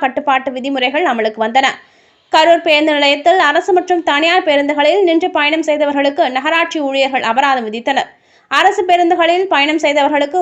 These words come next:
ஓட்டுநர் மற்றும் நடத்துனர்களுக்கு அபராதம் விதித்து அட்வைஸ் செய்யப்பட்டது. இதேபோல தனியார் பேருந்துகளில் நின்று கொண்டு பயணம் செய்த பயணிகளுடைய, தனியார் பேருந்து ஓட்டுநர் மற்றும் நடத்துனர்களுடைய அபராதம் விதிக்க முற்பட்ட பொழுது தனியார் பேருந்துகளின்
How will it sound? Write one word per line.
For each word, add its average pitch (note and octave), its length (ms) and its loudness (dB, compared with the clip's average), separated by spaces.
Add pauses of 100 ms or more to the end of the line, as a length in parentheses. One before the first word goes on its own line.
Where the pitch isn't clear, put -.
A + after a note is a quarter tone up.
(120)
ஓட்டுநர் D#4+ 360 2
மற்றும் D4+ 260 -4
நடத்துனர்களுக்கு C#4 680 0
அபராதம் C#4 380 0
விதித்து C4+ 280 -2 (160)
அட்வைஸ் F4 340 0
செய்யப்பட்டது. A#3 480 -4 (480)
இதேபோல E4 440 2 (200)
தனியார் D#4 360 0
பேருந்துகளில் D4 600 0
நின்று F4 240 0
கொண்டு F4+ 260 0
பயணம் D4+ 300 0
செய்த D4 140 -2 (100)
பயணிகளுடைய, C4+ 720 0 (220)
தனியார் E4 380 0
பேருந்து D4 280 0
ஓட்டுநர் D4+ 380 0
மற்றும் C#4 240 -6
நடத்துனர்களுடைய B3+ 680 -2 (160)
அபராதம் C#4+ 400 0
விதிக்க B3 320 -2 (100)
முற்பட்ட C#4 400 -4
பொழுது C4+ 240 0 (440)
தனியார் G4+ 360 4
பேருந்துகளின் E4+ 500 2